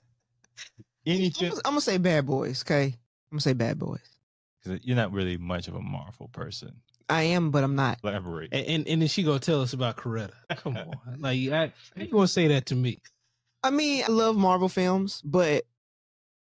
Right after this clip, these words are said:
Speaker 2: I'm not, unless they, you know, unless it's, like, a female lead, I'm not, you know, I'ma look at it, but I'ma be like, "Oh, okay. Where are those
Speaker 1: Right.
Speaker 2: female superheroes at?"
Speaker 1: Where are the
Speaker 2: You know?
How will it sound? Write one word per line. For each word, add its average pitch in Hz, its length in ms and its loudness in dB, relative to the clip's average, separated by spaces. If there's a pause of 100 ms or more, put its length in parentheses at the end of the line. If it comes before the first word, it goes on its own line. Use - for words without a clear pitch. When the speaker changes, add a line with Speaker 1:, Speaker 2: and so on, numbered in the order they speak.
(280)
Speaker 2:
I'm 175 200 4
not, 160 340 2 (340)
unless 170 300 2
they, 165 400 2
you 170 140 2
know, 131 320 2
unless 151 260 4
it's, 151 100 0
like, 151 140 2
a 143 80 0
female 160 400 4
lead, 151 420 4 (240)
I'm 139 200 2
not, 127 220 0 (440)
you 131 100 0
know, 110 240 -4 (720)
I'ma 143 200 2
look 151 240 4
at 156 160 6
it, 139 160 0 (100)
but 135 140 0
I'ma 127 220 2
be 127 180 2
like, 117 300 0
"Oh, 101 200 0
okay. - 360 -10 (1120)
Where 147 160 2
are 143 160 4
those 123 300 -4
Speaker 1:
Right. - 180 0
Speaker 2:
female 135 220 2
superheroes 127 680 -2
at?" - 140 -8
Speaker 1:
Where 87 140 -6
are 87 160 0
the 95 120 0 (480)
Speaker 2:
You 131 120 2
know? 127 220 -2